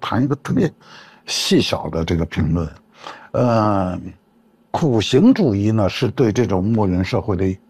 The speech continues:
一种回答。呃，在希腊全盛时期的时候呢，苦行主义不敢说没有，但是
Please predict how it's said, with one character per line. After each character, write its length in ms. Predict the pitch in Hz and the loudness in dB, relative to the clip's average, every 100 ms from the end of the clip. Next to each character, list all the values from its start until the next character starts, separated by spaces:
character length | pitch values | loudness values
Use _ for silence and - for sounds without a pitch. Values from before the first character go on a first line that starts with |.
| - | 0
一 100 | 208 | 0
种 260 | - 85 | 2 -2
回 260 | - 87 80 | -4 -6 -6
答。 240 | 78 - - _ _ _ _ _ _ _ _ _ _ _ _ _ _ _ - | -4 -6 -8 _ _ _ _ _ _ _ _ _ _ _ _ _ _ _ 0
呃， 540 | 147 139 127 120 113 | 2 4 4 4 0
在 340 | - 185 151 131 | 2 4 4 2
希 240 | - 220 | 0 2
腊 200 | 196 147 | 4 2
全 320 | - 113 107 | 0 -2 0
盛 220 | 156 202 | 0 0
时 160 | - 127 | 0 -4
期 160 | - 123 | -2 -2
的 160 | 113 | -2
时 140 | 98 104 | -4 -4
候 200 | 113 104 | -2 0
呢， 360 | 101 90 87 - - - - - | 0 0 -4 -10 -20 -20 -20 -16
苦 200 | - 113 | -4 -2
行 220 | 92 127 | 2 0
主 160 | 127 101 | 2 0
义 200 | 107 107 | 0 -2
不 280 | - - 139 | -4 -6 -2
敢 180 | 98 | -2
说 200 | 92 160 | -2 0
没 520 | 135 113 101 110 165 190 | 0 2 2 2 2 2
有， 240 | 127 85 | 0 -2
但 160 | 127 113 | -2 -2
是 380 | - 104 87 | -2 -2 -2